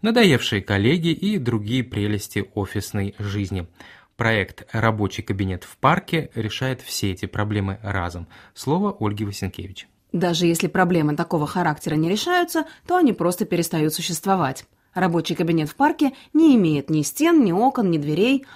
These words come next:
Speaker 2: а горница людей не полна, поскольку рассчитан он на ограниченное количество трудящихся. Но пускай лучше о нем расскажет один из его создателей.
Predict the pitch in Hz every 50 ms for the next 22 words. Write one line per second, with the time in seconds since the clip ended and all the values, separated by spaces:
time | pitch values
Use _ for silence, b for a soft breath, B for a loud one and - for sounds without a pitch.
0 | B B 277 320 302 226 196 220 247 247 247 226 - 208 180 165 147 175 180 190
1 | 175 - 196 196 202 190 170 139 131 139 b b b b - 170 - - 180 165
2 | 147 165 160 175 185 - 339 330 359 330 294 302 294 285 B B B B 311 359
3 | 381 269 226 170 160 165 175 - - 185 175 165 143 165 147 151 135 - - -
4 | 156 151 - 175 180 170 160 139 135 - - - - - 151 135 151 _ _ _
5 | _ - - 349 381 - 240 - - 220 208 202 190 190 - 175 165 170 170 165
6 | 156 156 - - 214 247 269 240 B B B B B 190 175 156 180 175 175 160
7 | 165 165 147 147 - - - 175 165 156 139 - - 143 139 135 147